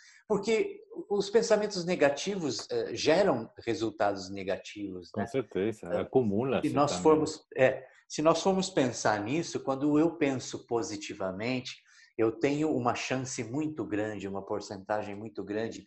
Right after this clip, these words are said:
Speaker 1: de que as coisas de-, é, é, sejam feitas, ah, muito bem feitas e que deem um resultado positivo.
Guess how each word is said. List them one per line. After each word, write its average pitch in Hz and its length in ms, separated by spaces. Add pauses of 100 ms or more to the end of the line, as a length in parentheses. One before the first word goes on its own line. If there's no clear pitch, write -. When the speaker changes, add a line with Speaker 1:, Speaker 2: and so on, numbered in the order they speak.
(240)
Speaker 1:
de 104 80
que 123 100
as - 140
coisas 113 440
de-, 113 80
é, 110 540 (380)
é, 110 560
sejam 160 600
feitas, 156 680 (760)
ah, 123 420 (220)
muito 139 440
bem 127 200
feitas 156 560
e 156 120
que 156 160
deem 165 360
um 143 60
resultado 107 600
positivo. 95 580